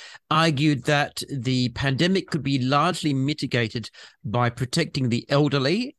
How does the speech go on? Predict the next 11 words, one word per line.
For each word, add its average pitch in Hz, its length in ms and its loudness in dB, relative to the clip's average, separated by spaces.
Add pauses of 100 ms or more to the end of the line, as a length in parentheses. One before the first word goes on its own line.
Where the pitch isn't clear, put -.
and 123 460 -2
pretty 269 180 -2
much 247 260 -4
allowing 156 540 -2
everyone 156 380 0
else 139 220 -2
to - 120 -6
go 131 240 0
about 127 380 0
their 127 100 0
lives 113 480 -2